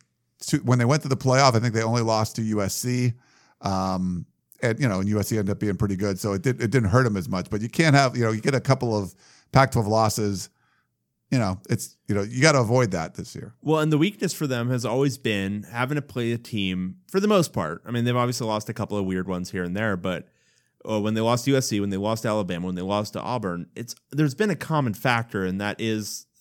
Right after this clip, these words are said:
Speaker 2: they just don't have the quarterback who measures up, who can beat an athletic defense. Um, you know, when he's having to throw outs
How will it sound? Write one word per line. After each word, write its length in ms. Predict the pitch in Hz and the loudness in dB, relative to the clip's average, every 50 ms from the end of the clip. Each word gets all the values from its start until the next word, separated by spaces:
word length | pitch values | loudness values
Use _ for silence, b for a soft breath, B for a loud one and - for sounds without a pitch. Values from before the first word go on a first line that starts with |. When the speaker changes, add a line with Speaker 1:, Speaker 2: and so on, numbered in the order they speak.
| _ _ _ _ | _ _ _ _
Speaker 2:
they 100 | 135 127 | -18 -16
just 320 | 123 - 156 151 131 - | -12 -8 -6 -6 -6 -4
don't 220 | - 139 123 - - | -4 -4 -4 -6 -8
have 240 | 110 113 113 110 - | -8 -8 -8 -6 -8
the 80 | 110 | -10
quarterback 520 | - - - 110 107 107 95 98 95 92 - | -8 -6 -6 -4 -4 -4 -4 -6 -6 -6 -6
who 80 | 107 | -6
measures 380 | 98 95 92 87 87 87 82 90 | -4 -4 -4 -4 -6 -8 -8 -8
up, 240 | 95 60 - - - | -8 -8 -10 -8 -8
who 100 | 101 92 | -8 -6
can 200 | - 101 98 85 | -4 -4 -4 -4
beat 280 | - 110 101 104 104 | -4 -4 -4 -4 -6
an 60 | - | -6
athletic 440 | 98 92 90 - 104 92 90 90 - | -8 -10 -8 -8 -8 -8 -8 -10 -12
defense. 600 | - - 80 - - - - - - - - - _ _ _ _ _ _ _ _ _ - | -14 -20 -20 -18 -18 -18 -20 -18 -16 -18 -18 -18 _ _ _ _ _ _ _ _ _ -10
Um, 440 | - 85 85 82 78 76 76 67 - | -8 -6 -6 -6 -8 -10 -10 -12 -10
you 120 | - 113 110 | -6 -4 -4
know, 120 | 104 98 | -4 -4
when 100 | 98 104 | -4 -2
he's 220 | 107 143 156 139 165 | -2 -2 0 0 -2
having 160 | 147 139 131 | -2 -2 -4
to 60 | 123 | -4
throw 200 | - 135 120 - - | -4 -4 -6 -4 -4
outs 420 | 107 110 104 101 - - - - | -2 -2 -2 -2 -4 -6 -8 -10